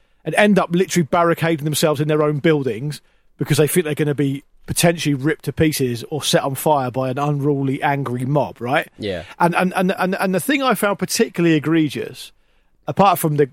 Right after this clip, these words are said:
Speaker 1: the guys who, who, who, who exhibited that behaviour, who deserve, you know, the majority of the blame, the guys who ran it, they can't try to pass the blame in every direction possible, right?
Speaker 2: Yeah.
Speaker 1: You can't, you can't, it,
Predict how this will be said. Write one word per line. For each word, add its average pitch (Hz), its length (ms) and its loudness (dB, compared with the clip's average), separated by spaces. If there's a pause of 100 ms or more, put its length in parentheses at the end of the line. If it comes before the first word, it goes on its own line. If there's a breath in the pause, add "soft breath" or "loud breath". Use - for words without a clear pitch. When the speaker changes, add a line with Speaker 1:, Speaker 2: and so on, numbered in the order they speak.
Speaker 1:
the 147 80 -6
guys 135 300 2
who, 131 140 -4 (120)
who, 135 240 -2
who, 131 180 -2 (100)
who 127 280 -4
exhibited 135 420 -2
that - 140 -8
behaviour, 123 340 -4
who 123 80 -2
deserve, 123 420 -2 (280)
you 123 80 -10
know, 104 40 -8
the 107 60 -8
majority 117 320 -2
of 117 60 -8
the - 40 -8
blame, 117 220 -4 (380 soft breath)
the 143 100 -4
guys 240 260 6
who 220 120 0
ran 202 260 0
it, 98 260 -10 (1160)
they 175 200 8
can't - 280 -2
try 226 260 0
to 190 140 -2
pass 185 340 0
the 160 120 0
blame 117 560 0 (240)
in 147 160 -2
every 165 320 4
direction 151 500 0
possible, 123 420 -2
right? 104 340 -2
Speaker 2:
Yeah. 107 240 -4 (180)
Speaker 1:
You 190 140 4
can't, 269 260 4
you 233 120 2
can't, 269 440 -2 (680)
it, - 300 -4